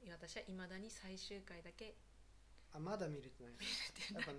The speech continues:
Speaker 2: ぱ上がんないもんはやっぱ上がんないもんね、あれね。待ったところで。
Speaker 1: うん。なんつうんだろう、そのなんか待って上がっ-、もう配信されてないってか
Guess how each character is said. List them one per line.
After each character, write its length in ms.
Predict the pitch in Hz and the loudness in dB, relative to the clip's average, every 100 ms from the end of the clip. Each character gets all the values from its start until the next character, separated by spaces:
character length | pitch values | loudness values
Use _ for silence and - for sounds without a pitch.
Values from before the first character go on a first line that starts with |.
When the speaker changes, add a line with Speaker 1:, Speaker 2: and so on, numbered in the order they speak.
| - - | -2 -6
Speaker 2:
ぱ 80 | 151 | 0
上 40 | |
が 80 | 170 | 2
ん 100 | 202 | 4
な 60 | 214 | 4
い 60 | |
も 140 | 226 233 | 6 6
ん 60 | 196 | 6
は 60 | |
や 60 | 143 | 4
っ 40 | |
ぱ 180 | 143 117 | 2 2
上 60 | 127 | 4
が 80 | |
ん 100 | 151 | 2
な 80 | 160 | 4
い 60 | 175 | 2
も 60 | 135 | 2
ん 160 | 117 | -4
ね、 60 | 113 | -8
あ 100 | - | -10
れ 100 | - | -10
ね。 260 | - - - | -10 -12 -12
待 200 | 127 139 | -6 -4
っ 40 | 165 | -2
た 80 | 175 | -2
と 100 | 170 | -2
こ 0 | 165 | -2
ろ 80 | 160 | -2
で。 140 | 160 160 | -2 -4
Speaker 1:
う 20 | |
ん。 160 | 156 156 | -4 -4
な 140 | 202 240 | -2 0
ん 80 | 240 | 0
つ 100 | 208 | -2
う 40 | |
ん 60 | 175 | -2
だ 100 | 160 | -2
ろ 80 | |
う、 40 | 156 | -4
そ 120 | 170 | -6
の 120 | 165 | -6
な 120 | 165 190 | -4 -4
ん 40 | |
か 180 | 190 160 | -2 -2
待 140 | 185 277 | 0 -2
っ 40 | - - - - - - - | -4 -10 -12 -14 -14 -14 -10
て 120 | 208 | -4
上 40 | |
が 240 | 190 175 185 | -2 -2 -4
っ-、 60 | 185 - - - - - - - - - | -6 -10 -12 -12 -14 -14 -16 -16 -14 -6
も 80 | 185 | -4
う 20 | |
配 240 | - 254 | 2 2
信 240 | 277 302 285 | 2 0 0
さ 140 | 262 | 2
れ 80 | 247 | 2
て 100 | 247 | 2
な 100 | 240 | 0
い 40 | |
っ 40 | 208 | 0
て 140 | - | -4
か 140 | - | -8